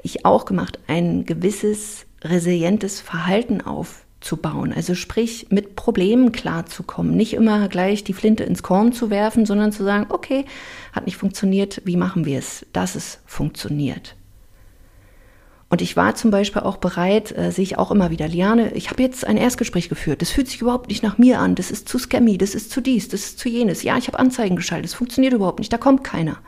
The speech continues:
Liane, ich habe einen Workshop gemacht, ähm, äh, da war keiner.“ Oder, „Liane, ich habe einen Workshop gemacht, keiner hat gekauft.“ Ja, dann mach doch, dass dann jemand kauft. Gib doch nicht die Verantwortung an eine Strategie ab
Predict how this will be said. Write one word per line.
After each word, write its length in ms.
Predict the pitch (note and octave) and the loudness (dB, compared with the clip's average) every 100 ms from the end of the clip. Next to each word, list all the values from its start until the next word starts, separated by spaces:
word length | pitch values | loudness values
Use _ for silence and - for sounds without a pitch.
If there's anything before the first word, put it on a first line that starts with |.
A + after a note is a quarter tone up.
| - - - - - - | -20 -20 -20 -20 -18 0
Liane, 180 | B3 C4 | 4 6
ich 100 | C4 | 4
habe 120 | B3+ | 2
einen 80 | B3+ | 2
Workshop 340 | C#4+ C#4+ A3 - | 2 2 -4 -2
gemacht, 400 | F3+ - - - | -2 -2 -6 0
ähm, 420 | G3+ G3+ G3+ G#3 - - - - - | 4 6 4 2 -4 -20 -20 -20 0
äh, 260 | G#3+ G#3 | 4 6
da 120 | G#3 A3+ | 6 4
war 120 | C4 | 4
keiner.“ 480 | - - - - - | 2 0 0 -2 2
Oder, 200 | G3 F#3+ | 4 4
„Liane, 280 | G3+ A#3 A#3+ | 6 6 6
ich 80 | A#3 | 4
habe 100 | A#3+ | 4
einen 80 | |
Workshop 260 | C4 B3+ - | 4 2 -2
gemacht, 240 | F#3 F3 | 0 0
keiner 220 | - A#3+ A3+ | 2 2 2
hat 120 | - | -2
gekauft.“ 560 | - - C4+ - - - - - - - - - - - - - | -6 -4 -4 -6 -14 -20 -20 -20 -20 -20 -20 -20 -20 -20 -20 -14
Ja, 180 | - - | -2 2
dann 180 | A#3+ G#3+ | 4 4
mach 280 | B3+ E4+ - | 4 2 0
doch, 240 | C#4+ B3+ | 0 0
dass 480 | - F#3+ F#3+ - - | 0 2 2 0 0
dann 200 | F3 F3 | 2 4
jemand 460 | E3+ E3+ E3+ D#3 - | 6 4 4 2 -2
kauft. 800 | - - D#3+ E3+ - - - - - - - _ - - - | -4 -4 -4 -8 -12 -20 -20 -20 -20 -20 -20 _ -20 -20 -2
Gib 220 | - - | -2 4
doch 140 | C4+ | 6
nicht 260 | A#3 B3+ B3+ | 10 8 6
die 80 | A#3+ | 0
Verantwortung 880 | G#3 - B3 C#4+ - A#3 A#3 A#3+ A#3 | 2 4 6 6 6 2 4 2 2
an 160 | F#3+ | 2
eine 240 | - G#3 G#3 | 4 6 4
Strategie 800 | - - F#3+ F#3+ - C#4 E4 - | 2 -2 0 0 2 4 6 4
ab 360 | A3 A#3 - | 2 0 -4